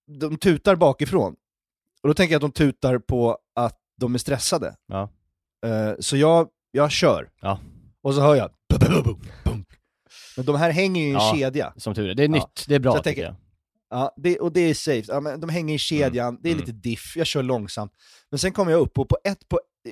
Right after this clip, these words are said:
Speaker 1: på, i, i Globen finns det ett som är två tio och ett plan som är två.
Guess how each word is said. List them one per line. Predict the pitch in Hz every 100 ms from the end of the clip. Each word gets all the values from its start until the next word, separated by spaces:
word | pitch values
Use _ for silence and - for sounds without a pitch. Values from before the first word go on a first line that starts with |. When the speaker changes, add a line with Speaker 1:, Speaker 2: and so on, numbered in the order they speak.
| 101
Speaker 1:
på, | 180 _
i, | 160 -
i | 160
Globen | 196 254 220
finns | 165 151
det | - 143 - 196
ett | 214
som | - 170
är |
två | 151 147
tio | 139 185 156 123
och | 104
ett | 151 -
plan | - 117 107
som | 107
är |
två. | - 127 110